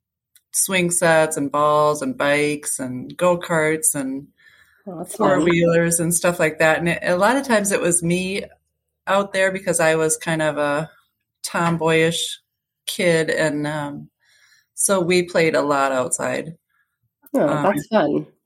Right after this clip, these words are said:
Speaker 2: That sounds great. I would love it. I'm, I was a super tomboy too. So yeah, I would have been out there in the dirt for sure.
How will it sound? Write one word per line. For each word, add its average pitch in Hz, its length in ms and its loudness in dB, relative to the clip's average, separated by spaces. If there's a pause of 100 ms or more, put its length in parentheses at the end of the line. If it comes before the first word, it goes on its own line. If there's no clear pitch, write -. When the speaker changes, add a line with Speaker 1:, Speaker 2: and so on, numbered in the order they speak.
Speaker 2:
That 180 140 -12
sounds 165 260 2
great. 190 360 2
I - 80 2
would 170 120 4
love 160 160 4
it. - 40 0
I'm, 196 300 4
I 180 200 4
was 175 120 4
a 156 80 -4
super 160 260 0
tomboy 156 400 2
too. 151 300 0
So 151 440 -2 (460)
yeah, 156 220 2
I 165 140 0
would 165 80 4
have 151 80 0
been 147 120 2
out 139 220 0
there 143 400 0 (140)
in 143 140 -2
the 139 60 0
dirt 139 400 -2
for 143 140 -6
sure. 147 440 -4